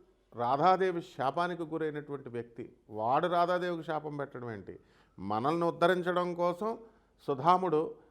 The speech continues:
ఆ, శ్రీకృష్ణ పరమాత్మ పుట్టాలి కాబట్టి రాధాదేవికి శాపం, శాపం పెట్టేలాగా శ్రీకృష్ణ పరమాత్మ చేయించాడు లీల. ఎందువలన? భూమి మీదకి, ఆ, మనము పరమాత్మ రావాలి, మన-, మనుషులను ఉద్ధరించాలని.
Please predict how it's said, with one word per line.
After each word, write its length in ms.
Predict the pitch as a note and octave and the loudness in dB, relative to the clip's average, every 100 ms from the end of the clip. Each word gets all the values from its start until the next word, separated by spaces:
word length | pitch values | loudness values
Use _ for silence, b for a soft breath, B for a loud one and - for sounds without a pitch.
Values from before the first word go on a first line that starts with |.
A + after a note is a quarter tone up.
| b | b
ఆ, 300 | C#3 C#3 C3+ C3 | 2 4 4 0
శ్రీకృష్ణ 360 | C#3+ D#3+ D#3 | -6 -6 -8
పరమాత్మ 500 | E3 D#3+ D#3 D3+ D3+ | -2 -2 0 -2 -4
పుట్టాలి 560 | D3 - C3+ - F#3+ F#3+ | -10 -6 -2 6 6 8
కాబట్టి 360 | F#3 F#3 F#3+ G#3+ | 4 2 2 2
రాధాదేవికి 920 | F3+ E3 F3 E3+ E3+ E3+ E3+ A#3 A#3 | 4 4 4 2 -2 -2 -4 -6 -6
శాపం, 540 | - D#3+ D3+ F#3 F#3 - - | -6 -4 0 -2 -4 -8 -2
శాపం 360 | C#3 D3 F3 | -2 0 -4
పెట్టేలాగా 1000 | D#3+ D3 - F3+ F#3 F3 E3+ G3+ A#3 C#3 - b b b | -4 -6 -4 0 2 6 6 10 10 8 0 b b b
శ్రీకృష్ణ 340 | - D3+ D#3+ D#3+ | -8 -8 -8 -6
పరమాత్మ 540 | D#3+ D#3+ E3+ F3 G3 F#3+ - | -6 -2 -4 -4 -8 -6 -2
చేయించాడు 540 | D3+ G3 G3 G3 D3 | 2 2 2 0 2
లీల. 320 | A#2 B2+ C#3 G2 - | 0 -2 -2 -4 -8
ఎందువలన? 680 | A#2+ D3 D#3+ E3 D#3 D3+ D#3 B B - | -10 -6 -6 -6 -4 -6 -8 B B -6
భూమి 340 | A#2+ E3+ F#3+ | 2 2 2
మీదకి, 720 | F#3 F#3 F#3+ G3 F3 D#3 F3+ - B B - | -2 0 -2 -2 -2 -2 -4 -10 B B 2
ఆ, 220 | C3+ C3+ | 4 4
మనము 840 | C3+ D3 D3 C#3 C3+ B2+ B2 B2 B2 | 2 -2 -2 -2 -4 -4 -6 -8 -4
పరమాత్మ 600 | B2+ D#3+ E3+ D#3 D3+ B2 | 0 0 -2 -2 -2 0
రావాలి, 400 | A#2 C3+ C#3+ A2+ | 0 2 0 -2
మన-, 320 | A2+ A#2+ C#3 | -8 -8 -8
మనుషులను 480 | C3+ B2 C3 D#3+ C#3+ | -6 -8 -6 -8 -10
ఉద్ధరించాలని. 680 | A#2+ C3+ C#3+ C#3 B2 G#2 | -4 -4 -4 -6 -8 -8